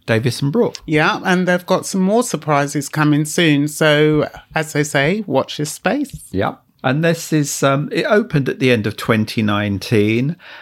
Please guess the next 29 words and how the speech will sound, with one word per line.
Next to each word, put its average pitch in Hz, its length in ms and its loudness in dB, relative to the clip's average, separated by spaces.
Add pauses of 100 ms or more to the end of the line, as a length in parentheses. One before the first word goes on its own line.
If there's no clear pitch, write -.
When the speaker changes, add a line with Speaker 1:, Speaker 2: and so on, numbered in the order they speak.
(160)
Speaker 1:
Uh, 120 180 2
if - 140 -4
you 139 80 2
wanna 143 160 4
see 139 200 0
a 127 80 2
full 147 380 0
review 110 560 0
of 107 220 -2
the 95 100 -4
restaurant 101 760 0
and 92 160 0
bar, 107 500 -2
we 107 240 2
did 107 260 -2 (120)
talk 113 260 -2
about 98 340 -2
it 110 120 0
in 101 260 -2
the 98 280 -2
Cocktail - 360 -2
Lovers 95 320 0
magazine 101 640 0
issue 92 460 0
thirty-five, 95 760 0
so 92 160 -2
check - 260 -8
that - 140 -6
out. 123 240 -2